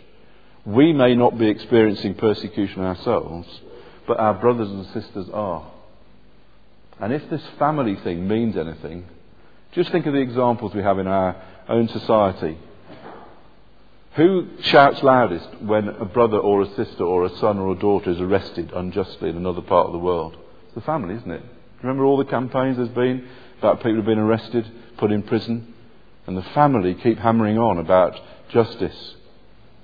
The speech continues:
It's an interesting picture, isn't it? There are members of our family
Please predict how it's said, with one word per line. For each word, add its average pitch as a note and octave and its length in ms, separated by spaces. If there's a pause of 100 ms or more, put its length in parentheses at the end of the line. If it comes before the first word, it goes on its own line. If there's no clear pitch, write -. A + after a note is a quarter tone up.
(800)
It's - 140
an A2 100
interesting C3 300
picture, C3 320
isn't G#2 160
it? - 260
There G#2 160
are G2+ 60
members A#2 340
of G2+ 100
our G#2 180
family F2+ 540